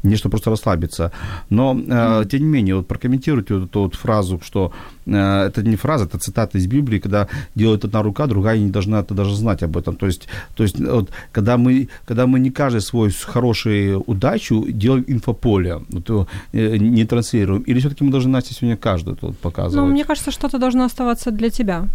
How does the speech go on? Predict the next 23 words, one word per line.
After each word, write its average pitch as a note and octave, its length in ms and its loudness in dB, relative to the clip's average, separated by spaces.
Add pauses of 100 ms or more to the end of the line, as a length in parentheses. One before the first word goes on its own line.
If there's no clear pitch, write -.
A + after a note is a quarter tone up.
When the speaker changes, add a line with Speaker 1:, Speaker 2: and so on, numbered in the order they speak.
(140)
Speaker 2:
лично. F#3+ 500 -6
Ну, C4 100 2
то B3 100 2
есть A#3 160 2
Speaker 1:
Мгм. A#3+ 60 2
Speaker 2:
вот G#3+ 180 -2
я A#3+ 180 0
в C#4 60 -4
своей B3+ 220 0
жизни A#3 240 0
придерживаюсь A3 460 -2
именно G#3+ 160 2
такого G#3+ 200 -2
принципа. G3+ 340 -4
То - 80 -4
есть A3 140 2
есть A#3+ 120 2
какие-то - 240 -6
вещи, G4 220 -2
которые A#3+ 220 -2
оставляю A3+ 340 -2
лично G#3 280 -4
себе. F#3+ 300 -6